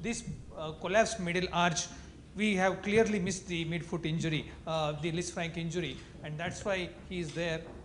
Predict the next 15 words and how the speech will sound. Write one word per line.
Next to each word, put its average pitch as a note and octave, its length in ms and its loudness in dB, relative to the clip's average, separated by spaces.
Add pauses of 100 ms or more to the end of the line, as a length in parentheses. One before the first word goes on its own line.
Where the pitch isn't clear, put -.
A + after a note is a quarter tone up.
(120)
uh, D#3 260 0
with, - 340 -4
uh, C#3+ 380 12 (540)
the, D3+ 560 12
uh, D3 260 12 (420)
missed, F3+ 440 10
um, B2+ 520 10 (200)
the D#3+ 240 12
flat D#3+ 340 12
foot. - 240 12 (840)
Why F#3+ 260 12
this G#3+ 220 12
injury F3+ 300 12
was D#3+ 200 12
missed? F3+ 400 12